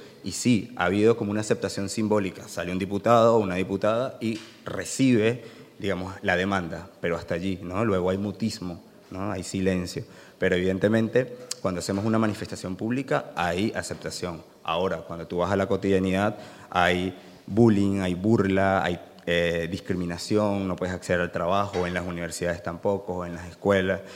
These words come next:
El taller que, el video que yo mostré ayer cuando daba talleres de masculinidades en colegios de Katia,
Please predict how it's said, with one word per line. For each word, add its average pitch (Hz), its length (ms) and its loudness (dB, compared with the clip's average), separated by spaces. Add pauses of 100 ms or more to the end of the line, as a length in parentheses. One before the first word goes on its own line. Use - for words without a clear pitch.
(460)
El 92 220 0
taller 98 340 6
que, 110 240 8
el 101 220 2
video 101 240 8
que 117 100 4
yo 110 100 6
mostré 110 260 4
ayer 113 220 8
cuando 98 200 4
daba 95 200 4
talleres 104 340 0
de 107 60 -4
masculinidades 98 880 0
en 92 160 -4
colegios 92 540 -2
de 101 140 0
Katia, 120 420 4